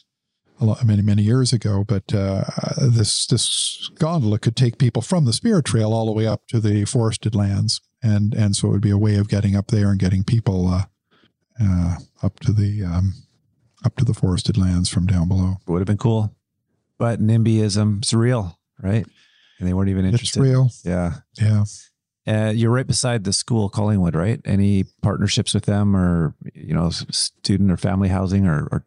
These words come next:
Speaker 2: teacher housing?
Speaker 1: Well, if we were gonna, you know, go with a higher,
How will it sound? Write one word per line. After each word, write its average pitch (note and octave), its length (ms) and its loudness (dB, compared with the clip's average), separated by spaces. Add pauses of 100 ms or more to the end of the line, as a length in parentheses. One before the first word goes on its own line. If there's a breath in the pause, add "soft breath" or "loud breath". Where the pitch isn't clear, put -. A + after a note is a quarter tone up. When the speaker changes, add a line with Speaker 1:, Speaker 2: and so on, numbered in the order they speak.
(120)
Speaker 2:
teacher G#2+ 300 0
housing? G2+ 500 0 (680 loud breath)
Speaker 1:
Well, F3+ 180 0
if F#3 200 0
we E3+ 100 2
were E3 180 2
gonna, E3+ 260 2 (560)
you G3+ 260 -4
know, C#3+ 120 4
go C3 100 0
with B2+ 140 2
a B2 60 0
higher, A#2 380 0